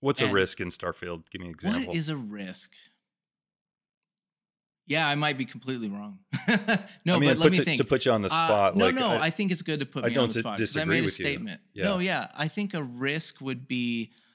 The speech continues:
Speaker 2: well, actually, one thing that we wanted to talk about, the decision to have a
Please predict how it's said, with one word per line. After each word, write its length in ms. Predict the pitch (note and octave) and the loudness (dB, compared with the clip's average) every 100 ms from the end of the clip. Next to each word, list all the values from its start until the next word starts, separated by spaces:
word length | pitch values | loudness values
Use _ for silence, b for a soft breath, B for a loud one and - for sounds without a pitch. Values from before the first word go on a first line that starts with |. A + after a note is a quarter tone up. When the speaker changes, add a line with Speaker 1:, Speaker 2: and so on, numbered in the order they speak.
| b b _ | b b _
Speaker 2:
well, 260 | D3 D#3+ D3+ | -4 -2 -2
actually, 480 | C3+ D3 - C#3+ B2+ | -4 -4 -2 -2 -4
one 340 | A2+ A2+ B2+ A#2+ | -6 -8 -6 -4
thing 180 | B2 A#2 | -4 -4
that 80 | |
we 120 | A2+ A#2+ | -4 -4
wanted 260 | A#2+ A#2 | -4 -6
to 60 | A2 | -6
talk 280 | C3+ E3 D3 | -8 -8 -8
about, 320 | G#2+ D2 - _ _ _ _ _ _ | -12 -12 -16 _ _ _ _ _ _
the 60 | C3+ | -8
decision 880 | B2+ B2+ - E3+ F#3 G3+ G#3 G3+ F#3+ b b b - | -4 -4 -2 -2 0 0 0 -2 -6 b b b -6
to 460 | - D#3+ D3 C#3+ C#3 | -2 0 0 -2 -4
have 340 | C3 C#3 | -4 -4
a 100 | C#3 | -2